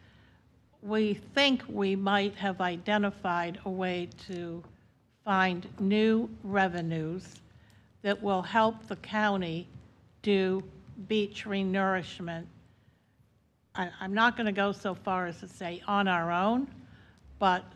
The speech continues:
substantially be able to take care of our beaches in a more cost-effective manner than we have been doing.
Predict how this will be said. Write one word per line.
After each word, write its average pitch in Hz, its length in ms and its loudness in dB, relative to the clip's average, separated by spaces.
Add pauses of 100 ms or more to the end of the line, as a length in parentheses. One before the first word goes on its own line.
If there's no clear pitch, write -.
(240)
substantially 220 1200 0
be 185 280 -4
able 190 320 -4
to 185 140 -16
take 185 340 -12
care 185 320 -8
of 175 140 -10
our 170 160 -4
beaches 175 560 -10 (640)
in 185 140 -8
a 180 60 -8
more 175 540 -2 (1300)
cost-effective 185 920 -4
manner 180 360 -4
than 170 300 -8
we 170 160 -8
have 214 400 2
been 214 260 0
doing. 220 540 2